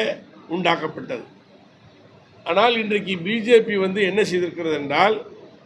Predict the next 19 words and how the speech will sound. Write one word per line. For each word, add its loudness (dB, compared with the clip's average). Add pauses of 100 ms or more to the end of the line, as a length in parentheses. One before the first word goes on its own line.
(220)
சட்டங்களை 4 (260)
அவர்களுக்கு 0 (140)
தோதாக 4 (260)
ஏற்றிக்கொண்டு, 0 (1300)
முன்னால் 2
உள்ளவர்களெல்லாம் 0
ஜே 4 (100)
பி -4
சி -4 (100)
போட்டு -2 (240)
கள 2 (120)
ஆய்வு 0 (100)
செய்து 0 (1040)
சட்டங்களை 2 (120)
உருவாக்கினார்கள். 2 (1000)
இவர்கள் 6 (100)
சட்டங்களை 2 (160)
உருவாக்கி 4
வைத்துக்கொண்டு -2